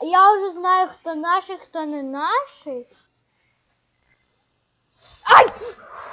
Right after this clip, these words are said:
Фух, то був просто якийсь підрив. Ну, давайте візьмем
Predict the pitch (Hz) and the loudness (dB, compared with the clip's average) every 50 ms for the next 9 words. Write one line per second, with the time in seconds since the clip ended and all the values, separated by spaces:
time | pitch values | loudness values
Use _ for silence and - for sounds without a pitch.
0 | - - 285 311 349 392 427 427 370 302 247 - - - - 262 262 247 277 320 | -14 -10 -8 -4 0 4 4 4 4 2 -2 -8 -16 -18 -14 -14 -12 -10 -10 -12
1 | 294 - _ - 679 762 807 807 784 762 762 - - _ - 539 523 494 _ _ | -12 -14 _ -4 2 4 4 6 4 2 0 -10 -20 _ -12 -12 -12 -12 _ _
2 | _ _ _ _ _ _ _ - 330 349 349 339 - - 381 403 403 403 381 - | _ _ _ _ _ _ _ -18 -12 -12 -12 -12 -12 -10 -8 -8 -8 -8 -10 -12
3 | - - _ _ - 302 262 233 226 214 214 220 226 247 269 285 294 285 277 262 | -20 -20 _ _ -16 -16 -16 -14 -16 -16 -14 -12 -10 -8 -6 -6 -6 -6 -6 -6
4 | 233 208 220 - _ _ _ - _ - - - - _ _ _ _ _ _ - | -8 -8 -10 -12 _ _ _ -20 _ -20 -20 -20 -20 _ _ _ _ _ _ -20
5 | _ - 285 302 262 254 320 320 330 359 381 392 403 392 381 370 349 359 330 311 | _ -14 -12 -12 -6 -2 -2 0 2 2 2 2 2 0 -6 -10 -8 -8 -10 -10
6 | 294 330 359 359 339 320 302 254 | -8 -4 -4 -4 -4 -6 -10 -14